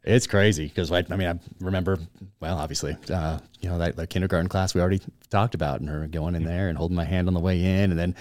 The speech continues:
Speaker 1: seeing her go off to school on her bike and me. She didn't know this for years, but, uh, first we'd go together on the bikes in
Speaker 2: Uh-huh.
Speaker 1: Coronado, California. And then when she started going on her own, I would go one street over and I would just shadow the whole way. And when I told her, even when she got a little older, she got upset with me that I did that 'cause she,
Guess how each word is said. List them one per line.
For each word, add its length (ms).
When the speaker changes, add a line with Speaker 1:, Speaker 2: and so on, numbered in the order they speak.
Speaker 1:
seeing 180
her 80
go 100
off 160
to 80
school 260
on 100
her 100
bike 420
and 140
me. 160
She 140
didn't 140
know 80
this 140
for 140
years, 400
but, 200
uh, 140
first 180
we'd 120
go 80
together 460
on 140
the 40
bikes 340
in 60
Speaker 2:
Uh-huh. 100
Speaker 1:
Coronado, 320
California. 720
And 240
then 360
when 120
she 100
started 180
going 180
on 80
her 180
own, 300
I 80
would 120
go 100
one 440
street 320
over 400
and 240
I 80
would 140
just 180
shadow 460
the 140
whole 260
way. 300
And 80
when 80
I 80
told 360
her, 80
even 140
when 80
she 140
got 120
a 40
little 160
older, 260
she 140
got 120
upset 320
with 140
me 140
that 120
I 100
did 220
that 220
'cause 140
she, 160